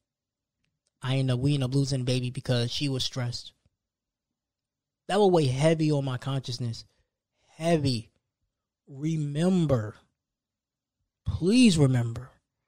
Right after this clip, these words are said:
Go to therapy. Go to anger management. Go to couples counseling if you have to,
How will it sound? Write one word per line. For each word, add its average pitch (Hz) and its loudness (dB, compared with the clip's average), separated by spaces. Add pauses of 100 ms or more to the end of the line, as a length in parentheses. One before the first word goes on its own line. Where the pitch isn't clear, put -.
(240)
Go 185 0
to 190 4
therapy. 165 2
Go 156 -2
to 202 -4
anger 180 -2
management. 151 -2 (560)
Go 180 0
to 208 -4
couples 185 -2
counseling 151 -4
if 151 -8
you 202 -12
have 180 -2
to, 123 -6